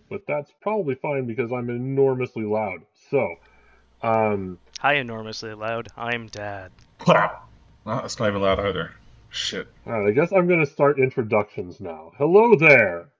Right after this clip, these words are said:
Speaker 1: guys, gals, and non-binary pals.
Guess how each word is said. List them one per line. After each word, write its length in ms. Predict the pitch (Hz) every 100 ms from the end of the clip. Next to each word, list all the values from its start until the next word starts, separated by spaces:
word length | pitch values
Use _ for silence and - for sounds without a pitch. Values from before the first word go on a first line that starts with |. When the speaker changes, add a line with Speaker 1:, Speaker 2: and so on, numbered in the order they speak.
| _
Speaker 1:
guys, 420 | 123 113 107 98
gals, 420 | - 110 110 110
and 160 | 104 101
non-binary 680 | 107 107 104 107 104 104 101
pals. 500 | - 110 175 208 -